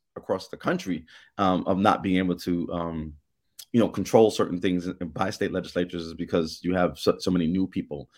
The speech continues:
Um, and also typically as you get newer people in, you get much younger people, which is, again, not, not bad. Again, I was the youngest member of the state Senate, but I was also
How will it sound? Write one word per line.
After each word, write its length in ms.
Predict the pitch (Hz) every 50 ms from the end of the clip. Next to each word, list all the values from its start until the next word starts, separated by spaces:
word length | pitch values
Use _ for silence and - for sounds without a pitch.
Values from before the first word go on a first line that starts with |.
| - - - _ -
Um, 220 | - 98 95 90 -
and 100 | 123 135
also 320 | 139 131 139 120 101 98
typically 400 | - - 139 117 113 117 107 98
as 180 | 95 104 92 95
you 60 | 101
get 180 | 87 104 - 98
newer 220 | 101 104 104 92
people 280 | - - 92 - - -
in, 200 | - 104 98 98
you 80 | 101 90
get 220 | 98 92 - - 95 82 _ -
much 240 | 92 101 92 - -
younger 380 | 92 95 107 113 123 113 107
people, 480 | 95 - 104 85 - 95 87 82 80 - _ - - - _ -
which 160 | - 127 123
is, 100 | 139 135
again, 360 | - - 269 247 208 165 139 -
not, 200 | 139 - - -
not 220 | 151 160 165 160 156
bad. 160 | 180 160 143
Again, 240 | 127 113 113 135 139
I 40 |
was 120 | 135 127 120
the 60 | 120
youngest 240 | 123 127 127 120 127
member 180 | 123 120 113
of 60 | 110 107
the 20 |
state 200 | - 113 98 -
Senate, 300 | - - 156 143 120 -
but 100 | 117 110
I 40 | 110
was 100 | 113 117
also 440 | 117 120 - 123 107 98 98 95